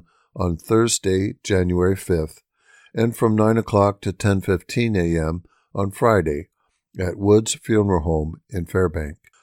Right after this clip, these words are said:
A funeral mass will be at ten thirty A M Friday, January sixth,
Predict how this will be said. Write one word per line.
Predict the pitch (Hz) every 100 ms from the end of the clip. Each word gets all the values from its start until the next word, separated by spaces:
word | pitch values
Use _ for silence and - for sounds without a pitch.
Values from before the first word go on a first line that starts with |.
| _
A | 87
funeral | - 107 98 92 87
mass | 92 95 95 -
will | 95
be | 87 90 90
at | 85 -
ten | 104 110
thirty | 110 104 101 98
A | 95 90
M | 87 90
Friday, | - 110 101 92 82 85
January | 101 98 87 87 90 98
sixth, | - 98 76 -